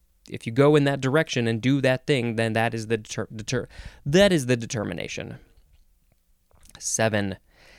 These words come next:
the fixation of the destiny of undifferentiated embryonic tissue. And that one must be related to the number five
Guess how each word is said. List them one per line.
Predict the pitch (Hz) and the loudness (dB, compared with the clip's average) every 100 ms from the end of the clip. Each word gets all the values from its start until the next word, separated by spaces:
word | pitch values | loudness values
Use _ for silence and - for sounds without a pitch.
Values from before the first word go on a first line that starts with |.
| _ | _
the | 123 151 | 2 2
fixation | - 226 - 175 175 - 160 - | 4 0 2 0 0 0 -2 0
of | 151 196 196 | 0 0 0
the | 196 | 0
destiny | 156 165 - 147 147 147 _ | 0 -2 -2 0 0 -2 _
of | 123 110 - | -2 -2 0
undifferentiated | 151 180 190 135 156 156 143 135 - 131 127 123 - - | 2 2 0 0 0 2 0 0 -2 -2 0 -2 -4 -2
embryonic | 190 220 226 202 147 160 165 - | -2 0 0 2 0 0 -4 -8
tissue. | - 127 - 98 87 90 - _ _ _ _ _ _ | -4 -4 -2 -6 -6 -8 -16 _ _ _ _ _ _
And | 110 110 | -2 0
that | 156 | 2
one | 147 139 | 2 0
must | 143 - | 0 0
be | 143 | 0
related | 139 123 123 120 113 | 2 2 2 0 -2
to | - 117 117 113 110 - | -2 0 2 0 -2 -4
the | 123 117 117 110 110 110 | -10 -4 -2 0 0 0
number | 117 160 151 | 2 2 2
five | 139 - 123 117 117 117 | 0 -4 0 2 2 0